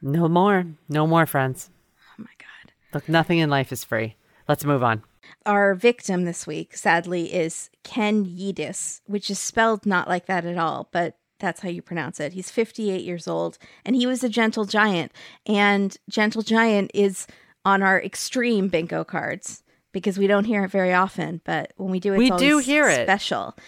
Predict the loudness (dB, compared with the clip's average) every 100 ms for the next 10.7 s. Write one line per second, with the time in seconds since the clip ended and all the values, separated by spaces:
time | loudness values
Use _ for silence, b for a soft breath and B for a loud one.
0 | B 0 4 4 0 -10 _ -2 0 0
1 | 0 -4 -4 -2 0 2 0 0 -2 2
2 | 2 2 -2 -4 -6 -4 -4 -6 -6 -8
3 | -10 -12 -14 _ _ _ _ -12 -10 -10
4 | -12 -16 b b b b -12 -8 2 2
5 | 2 0 0 0 2 2 2 0 -2 -4
6 | -4 -4 -8 -14 -16 _ b b b 0
7 | 4 6 6 4 2 -2 b b b b
8 | _ 2 2 0 2 2 2 -4 -2 2
9 | 2 2 2 2 0 -4 -8 -6 -6 -2
10 | -2 -2 -4 -8 -10 -12 -12